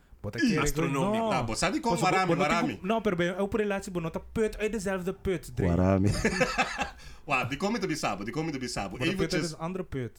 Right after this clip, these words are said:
Speaker 1: Dus
Speaker 2: Ev-
Speaker 1: niet zitten.
Speaker 3: Te imagina
Speaker 2: Wa-
Speaker 3: mais put?
Speaker 1: Kom pa lá, bota mais put. Zit er ko-, wa, até bota mais Mas grupo di amistad, Dre, na mo di papia.
Speaker 3: <laughs> Sí, pero mi amistad,
Speaker 1: Bo-, bo-,
Speaker 3: dan,
Speaker 1: por-,
Speaker 3: mi
Speaker 1: bo-,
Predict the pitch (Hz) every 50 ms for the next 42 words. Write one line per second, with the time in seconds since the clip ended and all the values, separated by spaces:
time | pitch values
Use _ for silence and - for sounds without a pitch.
0 | - - - 135 131 - 139 147 151 190 170 - 170 156 - - - - - 220
1 | 202 202 208 - 233 - 240 220 - 160 - - - 233 - - - - - -
2 | _ _ - - 220 214 247 247 247 240 240 202 175 180 202 214 220 226 220 -
3 | - 247 233 214 214 214 208 208 240 208 226 214 226 233 185 - - _ - 175
4 | 202 202 175 - - 165 - 214 202 226 - - 202 202 202 - - - - -
5 | - _ - - - 170 190 170 165 156 190 202 190 208 202 208 190 196 196 190
6 | 185 175 - 208 190 180 180 160 156 175 180 185 175 180 170 160 156 170 - 190
7 | 180 170 160 - 151 151 156 185 - - - - 175 151 151 139 139 139 - 160
8 | 147 131 - 135 131 139 160 - - - 180 175 190 180 190 175 160 170 - 185
9 | 185 185 196 131 143 139